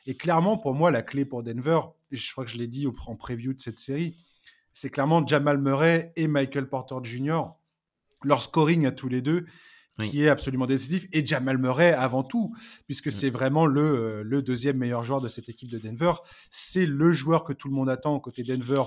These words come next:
Speaker 1: pour prendre le, ses responsabilités au scoring, parce que quoi qu'on en dise,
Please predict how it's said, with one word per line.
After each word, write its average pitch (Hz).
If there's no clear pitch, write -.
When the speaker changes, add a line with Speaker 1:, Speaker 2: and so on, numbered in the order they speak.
Speaker 1:
pour 123
prendre 131
le, 113
ses 117
responsabilités 131
au 120
scoring, 165
parce -
que 147
quoi 185
qu'on 160
en 151
dise, 147